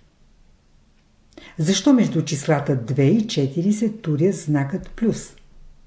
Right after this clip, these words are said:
За да се покаже, че действието е събиране.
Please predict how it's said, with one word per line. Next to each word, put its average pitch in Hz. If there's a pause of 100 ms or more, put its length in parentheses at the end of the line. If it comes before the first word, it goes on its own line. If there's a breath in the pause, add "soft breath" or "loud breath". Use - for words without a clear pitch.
(1160)
За 165
да 135
се -
покаже, 131
че 165
действието 143
е 170
събиране. 165